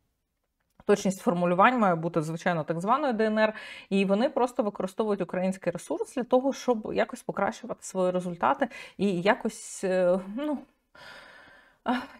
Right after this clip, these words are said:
тех украинцев, которые нам подходят по, а, окружности черепа, мы оставим, а всех остальных отправим в Хабаровский край.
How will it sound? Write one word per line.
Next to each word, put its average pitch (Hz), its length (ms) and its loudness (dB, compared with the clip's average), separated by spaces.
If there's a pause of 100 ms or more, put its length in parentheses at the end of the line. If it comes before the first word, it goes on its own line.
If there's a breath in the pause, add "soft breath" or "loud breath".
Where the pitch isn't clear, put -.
тех 330 200 4
украинцев, 262 480 6
которые 214 380 4
нам 190 140 6
подходят 185 560 2
по, 175 300 10
а, 156 280 10
окружности 196 560 0
черепа, 320 420 2
мы 196 200 2
оставим, 208 500 2
а - 20 -2
всех - 240 -8
остальных 190 400 -4
отправим 190 380 0
в - 80 -10
Хабаровский 170 500 0
край. - 280 -16